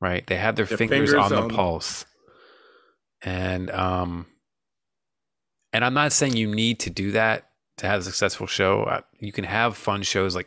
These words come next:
Speaker 1: like what we're talking about. You can have Co-, you can have Cobra Kai, but even Cobra Kai touches on, like,
Speaker 2: Social
Speaker 1: diversity and
Speaker 2: issues
Speaker 1: social
Speaker 2: and, yeah.
Speaker 1: issues and I, you know, ostracization and high school and isolation and,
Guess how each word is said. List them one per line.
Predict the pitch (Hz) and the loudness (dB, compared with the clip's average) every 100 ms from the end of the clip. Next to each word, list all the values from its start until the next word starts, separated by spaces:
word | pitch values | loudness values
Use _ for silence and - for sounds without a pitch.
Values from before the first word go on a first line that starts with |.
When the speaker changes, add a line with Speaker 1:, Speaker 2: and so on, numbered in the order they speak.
| - 92 | -8 -2
Speaker 1:
like | |
what | 95 | 2
we're | 98 | 4
talking | - 92 | 4 2
about. | 80 87 | 0 -4
You | |
can | 101 | 0
have | 101 95 | 0 0
Co-, | - - | -6 -6
you | 104 | -6
can | 113 | -2
have | 110 110 | -2 -2
Cobra | - 104 87 | 0 0 -2
Kai, | - 92 87 - - - - - - - | -4 -2 0 -2 -8 -16 -20 -20 -16 -4
but | 120 | -2
even | 131 | -2
Cobra | - 120 101 | 0 0 0
Kai | - 110 107 | 0 0 0
touches | - 98 95 98 | -2 -4 -4 -4
on, | 92 | -6
like, | 87 - - _ _ _ _ _ _ _ _ _ _ _ _ _ 117 | -8 -12 -18 _ _ _ _ _ _ _ _ _ _ _ _ _ -6
Speaker 2:
Social | 123 127 | 0 2
Speaker 1:
diversity | 101 120 95 92 | 2 2 2 2
and | 90 | 0
Speaker 2:
issues | 101 98 | 0 0
Speaker 1:
social | 101 - | 0 -2
Speaker 2:
and, | 101 95 | -4 2
yeah. | 160 | 4
Speaker 1:
issues | 185 85 90 | 4 2 -4
and | 90 92 | -12 -10
I, | 90 98 | -10 -10
you | - | -10
know, | 87 | -10
ostracization | 82 95 92 - 90 90 92 87 90 | -2 -2 -2 -6 -8 -6 -4 -4 -4
and | 85 | -6
high | 87 87 | -4 0
school | - - 92 90 | 0 0 -2 -2
and | 82 | -4
isolation | 85 - 85 87 92 | -6 -6 -6 -6 -8
and, | 80 | -10